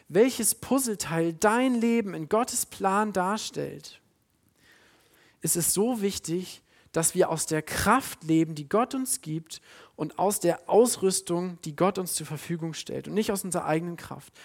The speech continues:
Wenn wir aus unserer eigenen Kraft in unserer Berufung leben wollen, dann werden uns die Rückschläge, die Anfechtungen,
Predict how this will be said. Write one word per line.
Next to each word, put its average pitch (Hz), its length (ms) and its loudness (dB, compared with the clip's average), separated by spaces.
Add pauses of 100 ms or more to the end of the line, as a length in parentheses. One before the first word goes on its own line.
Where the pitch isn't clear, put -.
(140)
Wenn 147 80 -4
wir - 20 0
aus 156 100 -2
unserer 160 200 -2
eigenen 262 320 2
Kraft - 340 -6
in 240 220 -2
unserer 214 240 -6
Berufung 180 420 -6
leben 190 380 -4
wollen, 143 280 -4 (280)
dann 139 180 -8
werden 233 240 4
uns 202 200 -6
die 156 100 -6
Rückschläge, 185 640 -2
die 147 160 -8
Anfechtungen, 185 840 -4